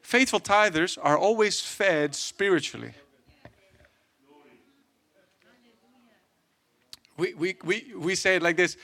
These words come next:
"Givers never gripe and gripers never give."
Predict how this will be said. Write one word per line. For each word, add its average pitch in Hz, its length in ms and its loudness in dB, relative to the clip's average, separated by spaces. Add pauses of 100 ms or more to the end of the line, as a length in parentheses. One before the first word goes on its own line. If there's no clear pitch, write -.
(380)
"Givers 262 520 2
never 185 320 2
gripe 185 500 2
and 160 160 -2
gripers 160 480 0
never 131 240 -2
give." 113 320 -10